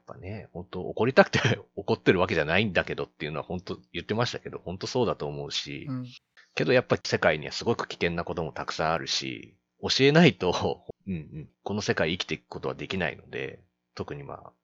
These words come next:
Speaker 1: ね、ああいう野生動物という身になったら余計にそれはもう切実なものになるだろうから。まあそう。
Speaker 2: そうですね。
Speaker 1: まあそうね。
Speaker 2: あ、うん。あとまあタイトルもすごく良くって、ツリーを離れてがまあ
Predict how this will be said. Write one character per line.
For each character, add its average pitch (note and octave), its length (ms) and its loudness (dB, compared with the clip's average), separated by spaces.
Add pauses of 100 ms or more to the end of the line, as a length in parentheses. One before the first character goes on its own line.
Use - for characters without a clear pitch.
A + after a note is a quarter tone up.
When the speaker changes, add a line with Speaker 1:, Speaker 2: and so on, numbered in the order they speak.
(360)
Speaker 1:
ね、 - 300 -6
あ D#2+ 80 -2
あ D2 60 -2
い C#2+ 100 -6
う C#2 60 -10
野 D2 100 -2
生 G2+ 220 6
動 G#2+ 180 6
物 - 180 -6
と D#2 120 -6
い D2+ 120 -6
う D2+ 40 -10
身 E2+ 140 -6
に E2 120 -6
な G2 100 2
っ - 80 -10
た D#2 100 -8
ら D#2 80 -4
余 E2+ 200 -6
計 A2+ 140 4
に A2 60 0
そ A2 140 0
れ G#2 100 0
は G2+ 260 0 (400)
も E2+ 80 -8
う - 20 -8
切 A2 280 -2
実 A#2 240 0
な A2 100 4 (100)
も G2 120 0
の G2 120 2
に D#2 80 -2
な C2 120 -6
る - 80 -12
だ - 100 -10
ろ - 100 -14
う - 20 -18
か - 140 -8
ら。 B1+ 240 -8 (1160)
ま - 60 -10
あ - 40 -14
そ - 540 -14
う。 - 40 -20 (100)
Speaker 2:
そ C#3 260 -4
う C3 40 -6
で B2 60 -12
す - 140 -14
ね。 B2+ 80 -6
Speaker 1:
ま - 140 -10
あ C#3+ 40 -6
そ A2+ 420 -12
う B2+ 60 -6
ね。 B2+ 80 -8
Speaker 2:
あ、 - 40 -18
う - 20 -20
ん。 - 180 -20 (200)
あ D3+ 100 -8
と F#3 100 0
ま A3 120 6
あ F3 60 2
タ - 180 2
イ B3+ 80 4
ト - 100 -20
ル C4 100 2
も F#3+ 100 4
す - 140 -2
ご F3 140 2
く D#3+ 100 -2
良 D3+ 80 2
く - 100 -12
っ - 20 -20
て、 C#3+ 440 -2 (260)
ツ - 140 -6
リ A#3+ 140 6
ー F#3+ 80 8
を C#3+ 40 6
離 D#3 240 4
れ C3+ 60 -4
て B2 160 -8
が B2+ 160 -6
ま C3+ 120 -4
あ B2 60 -8